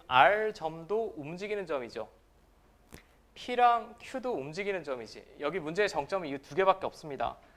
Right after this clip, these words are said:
근데 한번 이런 생각 해볼 수 있지 않아? 이거 아래로 딱 대칭 이동해서 그 점을 R이라고 하면 이거나 이거나 같겠죠. 그럼 아래 보조선 뭘 그려볼 생각 먼저 해볼 수 있겠니?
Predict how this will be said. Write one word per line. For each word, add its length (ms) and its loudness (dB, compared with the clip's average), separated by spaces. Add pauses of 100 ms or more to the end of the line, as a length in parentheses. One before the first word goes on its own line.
(240)
근데 160 -10
한번 280 0
이런 240 2
생각 340 -4
해볼 200 -6
수 120 -16
있지 200 -8
않아? 200 -2
이거 220 0
아래로 380 4
딱 280 -2 (1080)
대칭 360 -8
이동해서 760 -2
그 100 -18
점을 260 -2
R이라고 520 0
하면 340 -4 (640)
이거나 580 0 (100)
이거나 360 -8 (260)
같겠죠. 920 -12 (800)
그럼 140 0
아래 160 4
보조선 560 -4
뭘 400 4
그려볼 340 0
생각 300 -4
먼저 240 -8
해볼 200 -8
수 120 -18
있겠니? 400 -14